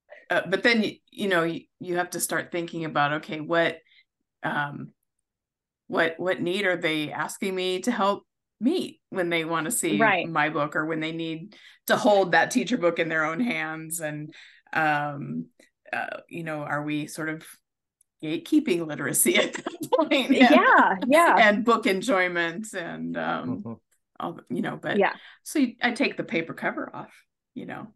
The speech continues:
Speaker 2: Yeah.
Speaker 1: <laughs> I'm not an idiot.
Speaker 2: <laughs>
Speaker 3: Yeah. You don't get the dust
Speaker 2: <laughs> We
Speaker 3: jacket.
Speaker 1: <laughs> Right, the dust jacket. No, it's, that's what it's called. Yes. I don't know much about books. I don't know what they're all,
Speaker 2: Yeah.
Speaker 1: what the parts are all called. <laughs> Um, so I just thought that was, um,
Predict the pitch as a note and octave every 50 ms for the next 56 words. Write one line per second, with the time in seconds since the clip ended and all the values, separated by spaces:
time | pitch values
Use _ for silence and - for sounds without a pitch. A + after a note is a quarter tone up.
0 | _ _ - D4 F#4 - A4+ - - - - - D4 C4 D4+ D4+ D#4 F4+ F#4+ F#4+
1 | E4 E4+ E4+ F4 - G4 D4 A3+ A#3 - - - - - - - - - - -
2 | D#5 - - - - C#5 - A#4 - - - - G4+ - - - - F#4+ - G4+
3 | - _ - - D#4+ - _ - - - E3 F3+ D#3+ D#3+ C3 - G2+ F#2 A2 A2+
4 | - F#4+ G4 - - - - - - - - E4 - - - - E4+ - A#4+ D#4
5 | - - A3 A#3 A3 A3 G3+ G#3 G3+ - - B3 G3 F3 F3+ F3 G#3 E3+ E3+ -
6 | - A#3 A3 G#3 F#3 F3+ F3+ - - - F4 - - - D#4+ D4+ - - - D#4+
7 | D#3+ - - - D#4+ - - - - E3+ D#3+ - - - - - - - - -
8 | - - - B3 - B3+ B3 A3+ G3+ F3 E3+ E3 D#3+ C#3 - - - - - -
9 | - - - - - - - - E3 - D#3+ - - - C#3+ - - - - -
10 | - - D#4 D#4+ E4 - A#5 - D5+ - - A4 - - - G#4+ - - - F#4
11 | - - - - - - - - _ - - - - - - - - - _ -
12 | - A#3 - - - - D#4+ C4+ - - _ - B3 B3 B3 - - C4+ - -
13 | B3 B3 - - - - - G#4+ - F4 - - A3 G#3+ G3+ G3 F#3+ F#3 F3+ F#3
14 | F3 G#3+ A3+ C#4+ A#3 - C4 C#4+ C#4 D4 C#4 C#4 - D4+ A3+ G#3 F#3 - - F#3+
15 | F3 - E3 F3 F3+ E3+ - - - - D#3+ D#3 D#3 D3+